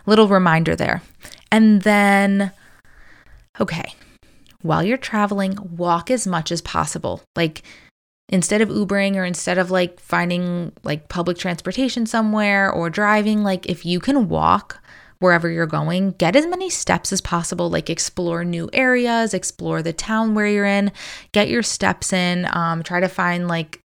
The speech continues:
places nearby where you can walk around. I promise it'll help you feeling great and, and get as much fresh air as possible when you're, when you're away. If you, if, if there aren't, like, walking areas, I would suggest using your hotel gym.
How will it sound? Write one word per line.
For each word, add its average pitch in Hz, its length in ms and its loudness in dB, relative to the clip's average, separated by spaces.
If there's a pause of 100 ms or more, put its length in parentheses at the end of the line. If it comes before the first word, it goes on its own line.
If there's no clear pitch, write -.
places 175 340 -2
nearby 165 440 0
where 165 100 -2
you 165 160 -4
can 165 180 -8
walk 160 260 -4
around. 214 460 2 (380)
I 185 60 0
promise 170 380 -2
it'll 165 140 -2
help 165 300 -4 (120)
you 180 160 -4
feeling 165 380 -4
great 151 600 -4 (200)
and, 156 420 -4
and 165 140 -4
get 170 160 0
as 170 140 0
much 165 180 -4
fresh - 320 -2
air 156 120 -2
as 151 120 -4
possible 147 540 -6
when 147 180 -4
you're, 143 320 -6
when 156 160 -4
you're 147 160 -4
away. 147 480 -2 (640)
If - 300 -2
you, 165 340 -4
if, - 240 -2
if 196 180 -4
there 202 240 0
aren't, 175 200 -2
like, 247 180 0
walking 165 580 -2
areas, 185 680 2
I 165 120 2
would 196 180 0
suggest 185 600 0
using 170 440 0
your 170 160 0
hotel 160 440 -2
gym. 104 400 -4